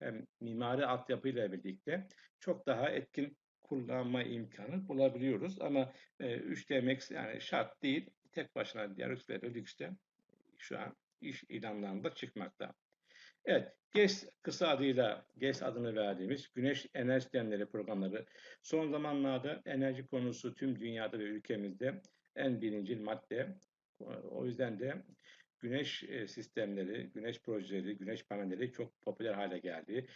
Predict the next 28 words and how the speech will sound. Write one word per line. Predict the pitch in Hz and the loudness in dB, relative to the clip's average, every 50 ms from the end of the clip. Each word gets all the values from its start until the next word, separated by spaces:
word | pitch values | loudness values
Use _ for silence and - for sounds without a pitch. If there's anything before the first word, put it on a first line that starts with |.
| - - - | -20 -12 -6
İşte | - - - - 143 131 | -6 -4 -2 -2 -4 -2
burada | 151 147 156 127 | 0 0 2 6
da | 135 131 131 - - - - - - _ _ | 6 4 4 2 -6 -16 -20 -20 -20 _ _
iş | - 185 147 - - | -4 -4 -4 -4 -6
ilanlarında | - - 135 135 127 123 120 117 117 | -6 -2 0 2 2 2 2 2 2
en | - - 135 | 2 0 -2
çok | 127 131 120 - - | -2 -4 -4 -2 0
gördüğümüz | 123 113 110 104 110 110 101 95 | 2 2 2 2 0 -4 -6 -6
programlar | - - 123 123 117 110 95 95 92 92 90 | -4 -2 -2 0 0 0 0 0 0 -2 -4
P | - - 135 113 | -4 -4 -4 -4
V | 110 | -4
Sys, | 104 - 131 123 - | -6 -8 -8 -10 -8
P | - - 120 113 | -8 -6 -6 -4
V | 120 | -4
Sol | 110 - - 139 127 131 131 - _ - - - _ _ _ - | -4 -2 2 2 2 2 2 -2 _ -20 -20 -20 _ _ _ -2
ve | 120 110 | -2 -2
SketchUp | - - - - 131 - - - - 113 | -4 -4 0 0 0 0 0 -2 0 0
adını | 113 107 104 107 110 101 | 0 0 0 -2 -2 0
verdiğimiz | 98 98 95 95 92 95 95 107 151 156 | 2 2 2 0 0 -2 -2 -2 -2 0
yazılımları | 127 127 117 107 113 110 104 95 110 135 180 190 - _ _ _ _ - | 0 0 0 0 -2 -2 -2 0 0 0 -2 -4 -10 _ _ _ _ -2
bilirsek | 147 147 139 135 113 - - 120 127 - _ | 0 2 2 2 0 0 -2 -4 -4 -6 _
ki | - - 120 - - _ - | -8 -8 -8 -8 -8 _ -12
iş | 147 135 131 - | -12 -10 -10 -12
ilanlarında | - 143 127 123 120 117 113 113 110 110 101 113 101 - | -8 -8 -6 -4 -4 -4 -4 -4 -4 -4 -2 -2 -2 -2
çok | - - 196 190 190 - | -2 -2 -2 -2 -2 -4
çıkıyor | - - - 104 101 92 | -10 -10 -8 -6 -6 -4
son | 95 - - - | -4 -4 -2 -2
zamanlarda. | - 92 101 95 95 92 90 90 90 90 90 - - 120 147 - | -2 -2 -2 -2 -2 -2 -2 -2 -2 -4 -4 -4 -4 -4 -6 -6